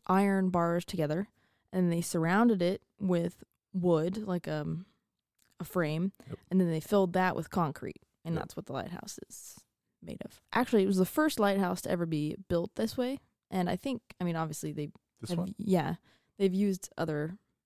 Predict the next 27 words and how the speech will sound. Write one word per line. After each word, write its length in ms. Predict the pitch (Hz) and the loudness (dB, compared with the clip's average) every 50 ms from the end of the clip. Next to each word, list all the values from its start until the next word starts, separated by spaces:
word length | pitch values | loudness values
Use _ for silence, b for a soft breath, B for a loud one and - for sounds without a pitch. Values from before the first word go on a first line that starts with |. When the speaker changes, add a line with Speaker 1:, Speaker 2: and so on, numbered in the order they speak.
| _ _ _ _ - | _ _ _ _ -12
Speaker 1:
this 260 | 202 190 175 175 - | -6 -4 -2 -2 -2
on 120 | 165 156 | -2 -2
other 180 | - - 165 160 | 0 0 0 0
lighthouses 640 | 151 151 147 160 170 - - - - - - - 110 | 0 0 -2 -2 -2 -2 -4 -4 -8 -8 -8 -4 0
Speaker 2:
Yeah. 120 | 107 98 | 0 0
Speaker 1:
after 180 | 95 98 - - - - | 0 0 -4 -8 -8 -8
this, 140 | - - - | -10 -12 -6
but 200 | - 156 151 - _ b b b b b b | -4 -4 -4 -4 _ b b b b b b
it's 120 | - - - | -18 -14 -14
the 80 | 156 | -10
first 260 | - - - - - | -10 -8 -10 -10 -10
one. 180 | - - 214 202 - _ _ _ _ _ _ _ _ _ _ - | -10 -10 -10 -10 -14 _ _ _ _ _ _ _ _ _ _ -2
Speaker 2:
Yeah, 100 | 123 117 | 0 0
the, 300 | 104 113 110 104 101 101 | 0 0 0 -2 0 0
um, 480 | 95 95 92 90 90 87 85 87 87 - _ - | 0 0 0 -2 -2 -2 -2 -4 -6 -8 _ -8
Alcatraz 440 | 120 113 - - - 117 110 98 | -8 -8 -8 -8 -6 -6 -4 -4
Island, 320 | 101 98 101 101 92 85 82 | -2 -4 -2 -2 -4 -4 -4
the 60 | 82 | -4
newer 280 | 85 92 98 98 92 87 | -2 -2 -2 -2 -2 -2
lighthouse 460 | 87 87 85 82 90 87 87 90 - | -2 -4 -4 -4 -6 -6 -8 -8 -10
that's 180 | - - - - | -12 -14 -14 -12
there, 360 | - - - - 107 101 107 - - | -10 -10 -10 -8 -10 -12 -12 -12 -10
is, 420 | 117 104 95 98 - - - - - _ _ - | -10 -10 -10 -10 -12 -14 -16 -16 -18 _ _ -18
uh, 200 | 117 - - - | -16 -16 -14 -14
reinforced 460 | - - 107 104 98 - 110 - - - | -10 -8 -8 -8 -6 -8 -10 -12 -12 -12
concrete. 400 | - - - 110 - - - - | -12 -10 -10 -10 -12 -12 -10 -8
Speaker 1:
No 280 | 349 370 415 403 427 | -4 -2 0 0 2